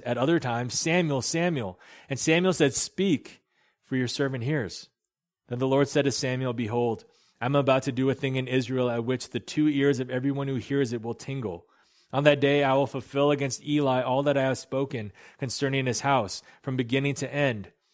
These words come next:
And I declare to him that I am to, about to punish his house forever for the iniquity that he knew, because his sons were blaspheming God, and he did not restrain them.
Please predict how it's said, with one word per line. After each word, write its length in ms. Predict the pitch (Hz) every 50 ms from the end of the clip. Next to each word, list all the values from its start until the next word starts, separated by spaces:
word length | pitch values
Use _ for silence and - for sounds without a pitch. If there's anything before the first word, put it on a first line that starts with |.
| _ _
And 120 | - 135 143
I 100 | 143 147
declare 320 | 147 147 - - 147 143
to 100 | 139 135
him 500 | 107 110 143 180 190 160 123 110 113 113 - _ _ _ _
that 120 | - 131 127
I 140 | 135 147 156
am 140 | 160 156
to, 120 | 139 147 120 117 - -
about 300 | 127 117 110 135 143 143
to 80 | - 135
punish 420 | - - - - 151 175 175 -
his 140 | - 135 -
house 240 | 143 127 131 127 -
forever 580 | - - 127 123 131 147 147 131 120 104 92 - - - - _
for 120 | - 143
the 80 | 131 135
iniquity 500 | 127 123 127 151 156 - 175 160 156 151
that 200 | 131 135 127 110
he 180 | 110 135 156 151
knew, 320 | 143 127 110 98 95 - - - - _
because 280 | - 131 - 147 127 131
his 120 | 147 131
sons 440 | - - - 160 151 160 165 135 131
were 80 | 131
blaspheming 720 | 113 107 127 131 139 147 143 - - 147 139 135 131 123 120
God, 320 | 110 123 123 127 123 127 123
and 140 | 120 104
he 100 | 101 127
did 160 | 131 135 127 120
not 240 | 123 123 127 127
restrain 560 | 117 113 104 - - - 127 117 120 123 120 110
them. 300 | 107 98 90 85 85